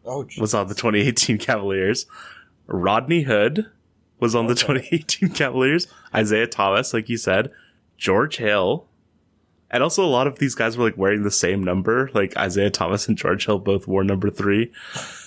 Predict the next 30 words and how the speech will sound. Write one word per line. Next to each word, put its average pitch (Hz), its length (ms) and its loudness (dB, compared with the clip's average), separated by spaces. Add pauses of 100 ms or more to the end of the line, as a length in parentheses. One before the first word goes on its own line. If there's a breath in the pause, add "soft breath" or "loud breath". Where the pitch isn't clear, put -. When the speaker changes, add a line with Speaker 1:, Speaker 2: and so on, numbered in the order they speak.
(160 loud breath)
Speaker 2:
Uh, 95 320 0 (800)
Iman 104 420 2
Shumpert. 98 640 0 (680)
Crazy 113 400 0
that 107 120 4
he 101 200 0
was, 98 220 0
like, 90 240 2
an 95 100 0
active 87 420 0
contributor 95 500 0
on 92 100 2
a 95 40 2
finals 92 460 -2
team 90 440 0
that 82 200 0
late 85 180 2
in 90 60 -2
the 87 80 0
game. 90 260 -2
I 80 60 0
guess 123 160 -2
he, 123 220 0
he - 200 -4
was 131 160 2
traded 95 380 -2
that 65 180 -2
season, - 280 -6
I 52 60 -4
believe. 67 360 -6